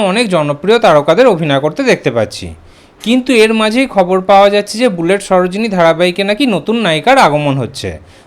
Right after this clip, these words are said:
ধারাবাহিকে প্রধান নায়িকার চরিত্র নাকি মুখবদল হয়ে যাচ্ছে। সম্প্রতি সোশ্যাল মিডিয়াতে একটি খবর ছড়িয়েছে যে বুলেট সরোজিনী ধারাবাহিকে নাকি নায়িকার ভূমিকাতে অভিনেত্রী দিয়া বসুকে অভিনয় করতে দেখা যাবে না,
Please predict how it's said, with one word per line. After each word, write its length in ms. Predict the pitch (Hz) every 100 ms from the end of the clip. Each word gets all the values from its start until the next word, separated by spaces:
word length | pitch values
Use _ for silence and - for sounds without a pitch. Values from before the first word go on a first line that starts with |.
| -
ধারাবাহিকে 600 | 131 165 185 202 226 269
প্রধান 340 | 277 208 214 233
নায়িকার 360 | 214 208 220 214
চরিত্র 340 | 226 220 226 233
নাকি 200 | 240 269
মুখবদল 500 | 247 165 143 156 254
হয়ে 200 | 208 139 117
যাচ্ছে। 300 | - - 90 82 _ - -
সম্প্রতি 520 | - 170 196 240 262
সোশ্যাল 360 | 269 196 185 226
মিডিয়াতে 400 | 226 208 220 220
একটি 160 | 233 254
খবর 300 | - 175 185 208
ছড়িয়েছে 440 | 214 196 202 233
যে 100 | 226 240
বুলেট 320 | 175 185 202
সরোজিনী 440 | 196 185 185 220
ধারাবাহিকে 520 | 202 185 175 185 185 208
নাকি 300 | 214 269 247 107 90 - - _ _ -
নায়িকার 500 | 139 175 196 196 254
ভূমিকাতে 520 | 214 220 220 233 240
অভিনেত্রী 520 | 262 190 196 190 214 262
দিয়া 240 | 185 170
বসুকে 360 | 165 170 202 247 240
অভিনয় 300 | 175 160 156
করতে 180 | 175 220
দেখা 220 | 240 170 151
যাবে 240 | 117 104
না, 140 | 87